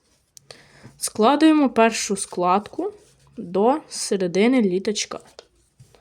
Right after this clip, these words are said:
І сильно загладжуємо її, як показано на відео. Коли ми загладили першу складку, добре прижміть її. Та загинайте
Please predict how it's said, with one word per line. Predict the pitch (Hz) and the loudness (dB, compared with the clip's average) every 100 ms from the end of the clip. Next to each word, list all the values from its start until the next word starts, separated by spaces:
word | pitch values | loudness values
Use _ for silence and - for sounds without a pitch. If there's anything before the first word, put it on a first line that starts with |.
| _ _ _ _ _ _ - - | _ _ _ _ _ _ -20 2
І | 285 370 | 4 4
сильно | - 233 254 269 | 4 6 6 4
загладжуємо | 240 233 196 170 160 170 170 170 170 | 2 0 0 -2 -2 -4 -4 -4 -6
її, | 170 185 202 _ _ _ _ _ | -8 -10 -12 _ _ _ _ _
як | 214 240 - | -2 -2 -6
показано | 202 196 202 196 | -6 -4 -2 -2
на | 190 185 | -2 -4
відео. | 165 151 147 139 135 - - _ _ - - - _ - | -6 -10 -8 -8 -8 -14 -20 _ _ -20 -20 -20 _ 2
Коли | 226 294 | 6 8
ми | 285 | 6
загладили | 220 214 220 294 330 339 339 | 4 2 4 4 4 2 2
першу | 233 220 - 196 | 0 -2 -2 -8
складку, | - 233 285 - 311 339 320 | -2 0 0 -2 -2 -2 -4
добре | 190 214 233 226 | -2 -2 0 -2
прижміть | 226 220 208 180 160 156 | 0 0 0 -4 -6 -12
її. | 180 208 330 381 _ - _ _ - - - - - - _ _ _ _ _ _ - - _ _ _ - | -10 -8 -8 -14 _ -20 _ _ -20 -20 -20 -20 -20 -20 _ _ _ _ _ _ -20 -20 _ _ _ -6
Та | 220 240 294 - - | 2 2 2 -4 -8
загинайте | 202 214 202 208 214 208 196 | -2 0 2 4 2 2 -2